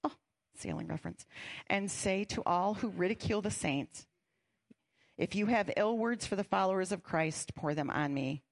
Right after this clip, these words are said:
But know this, you shall hear whether you like it or not. I love Christ.'" So, um,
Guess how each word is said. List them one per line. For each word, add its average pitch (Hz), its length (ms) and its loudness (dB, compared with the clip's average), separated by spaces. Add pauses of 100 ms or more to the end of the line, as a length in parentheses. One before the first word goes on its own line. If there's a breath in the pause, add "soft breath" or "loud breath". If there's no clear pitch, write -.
(240)
But - 180 0
know 151 200 0
this, 139 360 0 (340)
you 170 120 0
shall 143 260 0
hear 143 380 0
whether 139 380 0 (180)
you 156 220 -2
like 139 260 0
it - 160 0
or 160 100 0
not. 139 300 0 (180)
I 139 520 2 (160)
love 120 560 -2 (220)
Christ.'" - 760 -6 (1400)
So, - 280 -2 (1120 loud breath)
um, 190 520 4